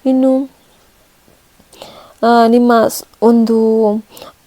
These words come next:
ಕನಸಲ್ಲಿ ಸ್ಥಿರ ಮನಸ್ಸು ನೀವು ಬೆಳೆದಿದ್ದೆ ಆದ್ರೆ ಲಕ್ಷ್ಮಿ ಮನೆ ಒಳಗೆ ಬರ್ತಾ ಇದೆ ಅಂತ ಅನ್ಸಿದ್ರೆ ದೇವತೆಗಳು ನಿಮ್ ಕಣ್ಣಲ್ಲಿ ಕಾಣಿಸಿದ್ರೆ ನಿಮ್ಗೆ ಒಂದು ದೈವದ ಒಂದು ಅನುಗ್ರಹ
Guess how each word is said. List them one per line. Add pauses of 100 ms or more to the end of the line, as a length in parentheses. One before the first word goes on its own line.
(440)
ಕನಸಲ್ಲಿ
ಸ್ಥಿರ
ಮನಸ್ಸು
ನೀವು (100)
ಬೆಳೆದಿದ್ದೆ
ಆದ್ರೆ
ಲಕ್ಷ್ಮಿ
ಮನೆ
ಒಳಗೆ
ಬರ್ತಾ
ಇದೆ
ಅಂತ
ಅನ್ಸಿದ್ರೆ (580)
ದೇವತೆಗಳು (340)
ನಿಮ್
ಕಣ್ಣಲ್ಲಿ
ಕಾಣಿಸಿದ್ರೆ
ನಿಮ್ಗೆ (680)
ಒಂದು
ದೈವದ
ಒಂದು
ಅನುಗ್ರಹ